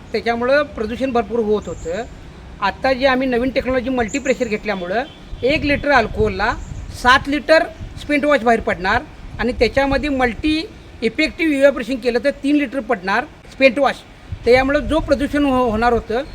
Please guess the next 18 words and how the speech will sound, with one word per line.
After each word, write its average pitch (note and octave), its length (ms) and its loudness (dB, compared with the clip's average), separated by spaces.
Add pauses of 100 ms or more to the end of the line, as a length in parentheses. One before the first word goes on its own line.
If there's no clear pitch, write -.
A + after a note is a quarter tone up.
(160)
त्या C4 100 2
प्रदूषणातला C4+ 880 0 (460)
जो C4+ 120 0
ऐंशी B3+ 260 2
टक्के D#4 200 -4
भाग C4+ 160 2
कव्हर A3 260 0
केला F#3 260 -4
आहे C4+ 120 -2 (340)
आणि A3 120 0
ह्याच्यामुळं C#4 480 2
कारखाना A#3+ 340 0
जर B3 120 0
एक A3 140 -4
दोनशे G#3+ 260 -4
दिवस C4 220 0
चालत G#3+ 300 -2
असेल G3 400 -4